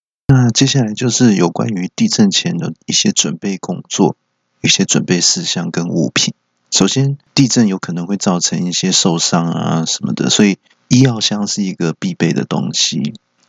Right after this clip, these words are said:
那我有一个朋友呢，他就很重视这个医药箱，买了很多很贵重的医疗的器材啊，或是一些物品放在里面。那其中有包含一些高级的一些像电击器啊、心外按摩器啊这些东西，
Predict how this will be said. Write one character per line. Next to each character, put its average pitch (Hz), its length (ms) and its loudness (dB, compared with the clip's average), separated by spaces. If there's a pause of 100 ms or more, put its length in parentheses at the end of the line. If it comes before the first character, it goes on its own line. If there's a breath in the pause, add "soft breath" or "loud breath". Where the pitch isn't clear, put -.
(120)
那 113 120 6
我 101 160 0
有 101 60 2
一 101 40 2
个 98 160 0
朋 180 200 -6
友 82 180 -2
呢， 80 120 0
他 92 120 -2
就 104 120 2
很 - 440 -2
重 95 200 -2
视 - 140 -8
这 85 120 -6
个 80 60 -6
医 92 140 -8
药 87 160 -6
箱， - 240 -4 (160)
买 76 180 0
了 95 140 0
很 170 160 -4
多 98 300 0
很 80 180 0 (160)
贵 101 220 2
重 90 240 -2
的 85 220 -6 (160)
医 104 180 6
疗 90 140 2
的 90 180 -2
器 - 260 -2
材 80 320 -10
啊， 82 200 -8
或 95 160 -2
是 90 260 2
一 90 80 -2
些 87 440 0 (440)
物 104 160 4
品 - 340 -4
放 95 160 0
在 90 200 -4
里 - 280 -4
面。 - 220 -2 (420)
那 95 140 2
其 - 160 0
中 98 180 -4
有 92 80 -6
包 92 220 -4
含 92 160 -4
一 92 40 -4
些 95 140 -4
高 92 300 -2
级 85 240 -6
的 85 200 -4
一 90 60 -10
些 95 240 -2
像 98 220 0
电 101 180 0
击 87 240 -6
器 92 400 -2
啊、 87 200 -14 (340)
心 110 320 2
外 101 140 0
按 101 160 -6
摩 92 200 -2
器 92 340 -2
啊 87 140 -6
这 - 120 -8
些 95 140 -4
东 87 220 -4
西， 87 280 -4